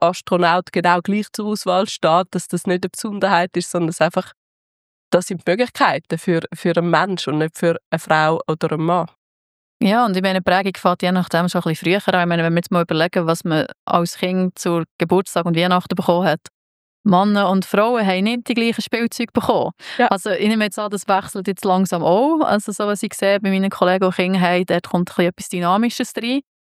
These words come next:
Speaker 2: Aber ich meine, wir haben Babys bekommen, wir haben Plüschtiere bekommen, wir haben, äh,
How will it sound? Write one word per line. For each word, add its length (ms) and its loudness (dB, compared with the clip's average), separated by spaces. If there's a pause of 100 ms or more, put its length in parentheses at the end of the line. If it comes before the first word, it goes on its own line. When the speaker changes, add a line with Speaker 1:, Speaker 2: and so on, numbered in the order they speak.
(240)
Speaker 2:
Aber 100 2
ich 40 4
meine, 240 2
wir 240 0
haben 360 0
Babys 440 0
bekommen, 400 -2
wir 60 0
haben 80 0
Plüschtiere 400 -2
bekommen, 420 0
wir 180 -2
haben, 220 0
äh, 200 0